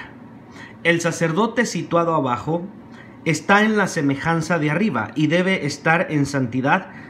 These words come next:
más que todos los otros, como aprendimos. De aquí que el versículo dijera de él específicamente que debía no contaminarse aún por su padre o por su madre. Vamos a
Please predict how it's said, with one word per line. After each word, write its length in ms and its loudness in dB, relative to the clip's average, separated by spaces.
más 320 4
que 100 0
todos 340 4
los 260 0
otros, 500 -6
como 200 2
aprendimos. 800 2
De 100 6
aquí 220 2
que 140 0
el 80 2
versículo 580 0
dijera 680 0
de 260 4
él 140 2
específicamente 1300 0
que 160 4
debía 640 2
no 360 4
contaminarse 880 0
aún 320 2
por 240 -2
su 200 -8
padre 560 0
o 200 -4
por 220 -2
su 180 -6
madre. 360 -4
Vamos 840 -4
a 460 -4